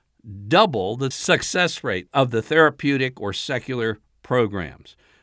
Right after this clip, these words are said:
Okay, so what do they do different that maybe some of these others don't? You may not like everything they do, but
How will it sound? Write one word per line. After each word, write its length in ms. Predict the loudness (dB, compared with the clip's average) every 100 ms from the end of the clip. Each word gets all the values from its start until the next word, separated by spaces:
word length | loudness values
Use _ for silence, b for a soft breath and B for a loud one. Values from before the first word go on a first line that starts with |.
| b
Okay, 320 | -4 -2 -4 -6
so 220 | -2 0
what 640 | 0 -4 -8 -6 -2 -2 0
do 100 | 0
they 200 | 2 2
do 220 | 0 0
different 560 | 4 2 2 -4 -4
that 160 | -6 -6
maybe 280 | -4 -4 -4
some 220 | -4 -4
of 60 | -4
these 220 | -4 0
others 440 | 0 0 -4 -6
don't? 340 | -2 -2 -2 _ b -6
You 100 | -2
may 140 | 0
not 220 | 0 2
like 240 | 4 2 0 _ _
everything 380 | 2 4 4 0
they 160 | -2 -4
do, 280 | -4 -4
but 200 | -4 -8